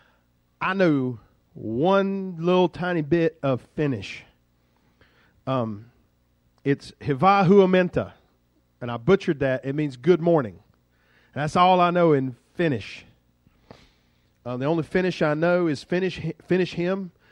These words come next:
The first Finnish hymn I learned was not a hymn. It was, it was Mortal Kombat. That's another s-, completely other thing. Um,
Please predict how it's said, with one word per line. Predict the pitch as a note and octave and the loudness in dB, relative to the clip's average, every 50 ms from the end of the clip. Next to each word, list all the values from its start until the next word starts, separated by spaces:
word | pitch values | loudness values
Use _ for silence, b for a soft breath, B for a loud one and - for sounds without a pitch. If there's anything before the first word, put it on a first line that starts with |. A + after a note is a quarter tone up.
| b b b b b | b b b b b
The | C3 | 0
first | - G3 G3+ G3 - - | 4 4 4 4 2 -2
Finnish | - F3+ F3+ F#3 F#3 - - | -2 0 0 2 0 -2 -2
hymn | E3+ E3+ F3 F3+ F3 | -2 -2 0 0 0
I | D#3+ | 0
learned | D#3 D#3 D#3 D#3+ E3 E3+ D#3 | 0 0 -2 -2 -4 -4 -4
was | C#3 B2 | -6 -4
not | C3+ C#3 C#3+ C3+ | -2 -2 -2 -2
a | B2 G#2+ | -2 -4
hymn. | F#2+ A#2+ C#3+ D3 D3+ D3+ C#3 | -4 -6 -4 -4 -4 -2 -4
It | B2 G#2 | -4 -4
was, | A2+ A2 G#2+ - - _ _ | -6 -8 -10 -12 -18 _ _
it | C3+ | -14
was | A#2 A2+ A#2+ | -12 -10 -8
Mortal | B2 A#2+ A2+ | -8 -8 -8
Kombat. | - - - A#2+ A#2+ A#2+ A#2 A2 G#2+ | -8 -10 -10 -8 -8 -8 -8 -10 -10
That's | - B2 B2+ B2 - - | -10 -8 -8 -8 -10 -12
another | A#2+ A2+ A#2 A#2 A2+ G#2 G2 - | -12 -10 -10 -10 -10 -12 -12 -14
s-, | - - - - - _ _ _ _ _ _ _ _ _ _ | -18 -20 -20 -20 -20 _ _ _ _ _ _ _ _ _ _
completely | - C#3 B2 - C#3+ C#3+ C3+ A#2+ B2 B2+ | -14 -12 -8 -4 -4 -4 -2 -2 -2 -2
other | C3 B2 A#2 A2+ b b b b b b b b b b _ - | -2 -2 -4 -6 b b b b b b b b b b _ -20
thing. | - - C3 C3 B2 B2 B2 B2 b b b b b b b b b b b _ _ | -8 -4 -2 -2 -2 -2 -4 -8 b b b b b b b b b b b _ _
Um, | - B2 C3 B2 A#2 A2+ A2 G#2+ | -8 -6 -4 -4 -4 -4 -6 -8